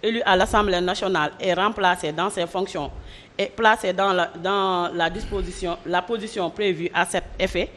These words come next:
par les statuts de résistant dans les huit jours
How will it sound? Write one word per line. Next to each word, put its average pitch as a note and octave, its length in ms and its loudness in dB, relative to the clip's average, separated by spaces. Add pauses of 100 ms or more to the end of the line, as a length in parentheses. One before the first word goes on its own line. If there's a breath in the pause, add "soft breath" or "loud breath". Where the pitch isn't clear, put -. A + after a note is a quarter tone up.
(320 loud breath)
par G#3 140 8
les F#3+ 140 4
statuts F#3 420 -2
de E3 240 0 (520 loud breath)
résistant G3 540 0
dans F3 460 0 (160)
les E3+ 180 2
huit G#3+ 300 0
jours F#3+ 260 -4